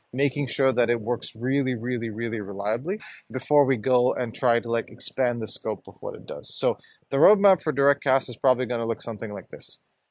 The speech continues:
Uh, we have it on mobile now, and we've got it to a point where it's quite stable,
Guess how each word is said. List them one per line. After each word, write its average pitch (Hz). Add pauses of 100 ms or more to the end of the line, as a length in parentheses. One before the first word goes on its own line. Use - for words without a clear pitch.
(140)
Uh, 120
we 139
have 156
it 170
on 160
mobile 139
now, 113 (160)
and 120
we've 113
got 139
it 143
to 135
a 117
point 127
where 110
it's - (640)
quite 151
stable, -